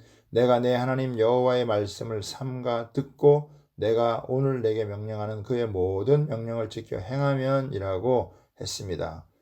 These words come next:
우리가 무조건 열심히 봉사하거나 전도한다고 복을 받는 것이 아니라 가장 먼저 하나님의 말씀대로 모든 것이 이루어진다는 확신을 가져야 합니다. 하나님의 말씀은 우리를 하나님께 가까이 나가도록 만들어주고 하나님을 신뢰하게 만들어줍니다.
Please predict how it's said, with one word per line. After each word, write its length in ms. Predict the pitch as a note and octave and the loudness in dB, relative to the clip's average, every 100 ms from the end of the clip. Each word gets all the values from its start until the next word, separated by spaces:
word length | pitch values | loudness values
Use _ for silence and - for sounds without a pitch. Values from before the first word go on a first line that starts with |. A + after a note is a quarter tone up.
| _ _ | _ _
우리가 240 | A2+ B2+ A#2 | 0 2 2
무조건 400 | A2 B2 C3+ A#2+ | -2 0 0 2
열심히 500 | G#2 G#2 - A2+ G#2 | 0 0 -4 -4 -4
봉사하거나 760 | G2+ G#2 - G2+ F#2+ G2 F#2 | -6 -6 -4 -4 -4 -4 -4
전도한다고 720 | F2+ G#2+ A#2+ A#2 A2 A2 G#2 | -4 -6 -4 -4 -2 0 -2
복을 200 | F#2+ A#2+ | -2 -2
받는 280 | A#2+ A#2+ B2 | 0 -2 -4
것이 220 | A#2 A#2 | -4 -2
아니라 440 | A#2 G2+ C3 A#2 - _ _ _ | -2 2 2 0 -6 _ _ _
가장 420 | - B2+ D3 D3 | -2 2 2 2
먼저 300 | B2 A#2 A#2+ | 0 0 -2
하나님의 440 | B2+ C#3+ C3+ B2+ | 2 2 2 0
말씀대로 760 | G#2+ G2+ G2+ - B2 A#2 A2+ A2 | 0 -2 -4 -8 -8 0 2 2
모든 480 | G#2 B2+ C#3 D3+ D3 | 2 4 4 4 0
것이 220 | D3 C#3 | 0 0
이루어진다는 760 | A2 A2+ A2 G#2 G2+ G#2 A2 G#2 _ _ | -2 0 0 -2 -6 -4 -6 -10 _ _
확신을 560 | C3+ - C#3 C#3 B2+ | -10 -8 -4 -4 -4
가져야 420 | G2+ E2+ F#2 F#2 | -6 -8 -4 -4
합니다. 480 | F2+ F2 F#2 E2+ D#2+ _ _ _ _ | -4 -6 -4 -6 -10 _ _ _ _
하나님의 420 | C3 C3 B2+ B2 | 2 2 2 2
말씀은 540 | A#2 A2 - A#2 A2+ A2 | 2 2 -2 -4 -4 -2
우리를 260 | B2 B2 | 0 0
하나님께 460 | A#2 C3+ C3 A#2 A2 | -2 -2 -4 -4 -4
가까이 460 | G#2 G#2 - C3+ A#2 | -4 -4 2 2 2
나가도록 420 | A2 G#2 G2+ G2+ | 0 -2 -2 -4
만들어주고 840 | F2 F2 F#2 E2+ F2+ A2 D3+ D#3 - _ | -4 -2 -4 -4 0 2 2 0 -18 _
하나님을 460 | - A#2 A2 G#2+ G#2 | -8 -4 -2 -2 -4
신뢰하게 580 | - - C3+ C#3+ C#3+ C#3+ | -6 -6 -2 2 2 0
만들어줍니다. 880 | C3 G2 G2 F#2 F2 E2+ F2+ E2 | 0 -2 -4 -6 -8 -6 -6 -8